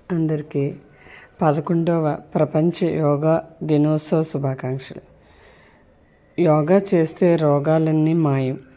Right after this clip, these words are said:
యోగా చేసే నీ మనసు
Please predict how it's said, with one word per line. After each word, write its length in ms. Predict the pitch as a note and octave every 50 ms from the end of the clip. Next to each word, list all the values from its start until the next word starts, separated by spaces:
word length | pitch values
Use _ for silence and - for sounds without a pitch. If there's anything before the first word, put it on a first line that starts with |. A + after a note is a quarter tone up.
| _ _ _ - _ -
యోగా 420 | - D#3+ D3+ C#3+ C#3+ C#3 C#3+ E3 E3+
చేసే 580 | E3+ E3+ - D#3 D3 C#3+ C#3+ C#3 C#3+ - D#3+ D3+ C#3 C3+ D3+ - - - _ _ _ _ _ _ _ _ -
నీ 160 | F3+ D#3+ D#3 D#3
మనసు 520 | D#3 C#3+ C#3+ C#3 C#3+ D3 C#3+ - - D3+